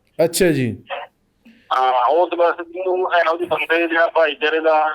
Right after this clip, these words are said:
Speaker 2: ਹਿੰਦੂ ਸਿੱਖ ਭਾਈਚਾਰਾ ਆਪਣਾ ਸਾਡੇ ਗੁਰਦੁਆਰਾ ਦਾ ਉਹ ਲੋਕ ਨੇ ਉਹਨਾਂ ਤੋਂ।
Speaker 1: ਜੀ। ਤੇ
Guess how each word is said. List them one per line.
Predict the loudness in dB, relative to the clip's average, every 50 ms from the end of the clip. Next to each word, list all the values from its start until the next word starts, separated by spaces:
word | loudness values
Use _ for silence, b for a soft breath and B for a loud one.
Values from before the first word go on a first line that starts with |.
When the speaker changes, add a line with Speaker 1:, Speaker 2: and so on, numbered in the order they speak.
| -6 -8
Speaker 2:
ਹਿੰਦੂ | -8 -6 -6 -4 -4 -4 -4 -4
ਸਿੱਖ | -4 -6 -8 -6 -4
ਭਾਈਚਾਰਾ | -2 -2 -2 -2 -2 -2 -2 0 0 0 0 0 0 -2 -4 -6 -10 _ _ _ _ _ -6
ਆਪਣਾ | -6 -4 -2 -2 0 2 2 0 0
ਸਾਡੇ | 0 -2 -2 -2 -2 -2 0 0 0 -2 -4 -10 _ _ _ _ _ _ _ _ _ _
ਗੁਰਦੁਆਰਾ | -4 -2 0 0 0 0 0 -2
ਦਾ | -2 -2 -4 -2 -2
ਉਹ | -2 0 0
ਲੋਕ | 0 -2 -2 -2 -2
ਨੇ | -2 -2
ਉਹਨਾਂ | -2 0 -2 -4
ਤੋਂ। | -4 -6 -12 -16 _ _ _ _ -14 -12 -6
Speaker 1:
ਜੀ। | -2 2 2 2 2 0 -2 -4 -8 -14 _ _ _ b b b b b b b _ _ _ _ _ _ _ _ _
ਤੇ | 2 2 2 2